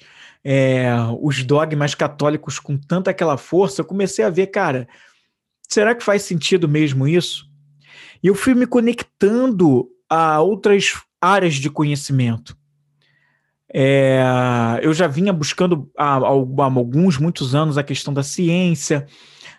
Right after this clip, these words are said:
né, a, a, com relação a muitos estudos, já tava mais ligado a investigar outras coisas, outras fontes, principalmente da filosofia,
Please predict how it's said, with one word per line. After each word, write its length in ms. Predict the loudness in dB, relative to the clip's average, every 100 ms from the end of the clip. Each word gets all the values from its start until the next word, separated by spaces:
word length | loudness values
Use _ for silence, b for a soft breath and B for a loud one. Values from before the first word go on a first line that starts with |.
| -2
né, 300 | 0 2 2
a, 160 | 2
a, 220 | 0 -2 -6
com 260 | -4 0
relação 380 | 2 2 0 0
a 20 |
muitos 320 | 0 -2 -4
estudos, 720 | -8 -6 -2 0 0 0 -6 -8 B B B -4
já 180 | -2
tava 260 | 0 0 0
mais 220 | 2 0
ligado 640 | 0 0 0 0 0 -2 -4
a 120 | -4 0
investigar 600 | 0 0 -2 -2 0 0
outras 360 | -2 -2 -2
coisas, 460 | -2 0 0 0 -6 -6
outras 320 | -4 -4 -4
fontes, 540 | -2 0 0 -2 -8 B B B
principalmente 540 | -2 -2 0 0 0 0
da 80 | -2
filosofia, 880 | 0 0 2 0 -2 -2 0 0